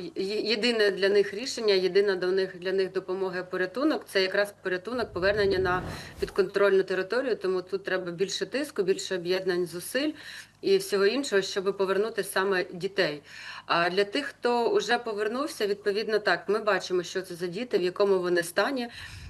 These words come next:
Вони залякані, вони не ведуть себе як звичайні діти, вони не бігають, вони не шумлять, вони не граються, вони не сміються, вони не обговорюють, вони, все, що вони можуть робити, це сидіти в своїх кімнатах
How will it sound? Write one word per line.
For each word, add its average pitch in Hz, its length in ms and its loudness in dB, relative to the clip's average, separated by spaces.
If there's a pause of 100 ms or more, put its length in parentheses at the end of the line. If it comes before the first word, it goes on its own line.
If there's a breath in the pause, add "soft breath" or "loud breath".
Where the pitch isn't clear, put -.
Вони 208 260 4
залякані, 202 580 4
вони 202 240 2
не 233 120 0
ведуть 240 300 -6
себе 190 260 2
як 208 140 4
звичайні 196 600 2
діти, 180 320 -6 (100)
вони 180 160 0
не 208 120 0
бігають, 196 420 -4
вони 180 200 2
не 190 140 2
шумлять, 175 480 0
вони 180 160 0
не 202 120 2
граються, 202 560 0 (300 loud breath)
вони 190 180 6
не 196 100 8
сміються, 208 600 0
вони 196 400 2 (300 loud breath)
не 202 140 2
обговорюють, 196 600 -4
вони, 202 320 0 (180)
все, - 220 -4
що 202 200 -4
вони 196 160 4
можуть 196 360 0
робити, 269 340 -2
це 202 140 -8
сидіти 214 360 -4
в 196 40 -6
своїх 196 260 2
кімнатах 214 580 2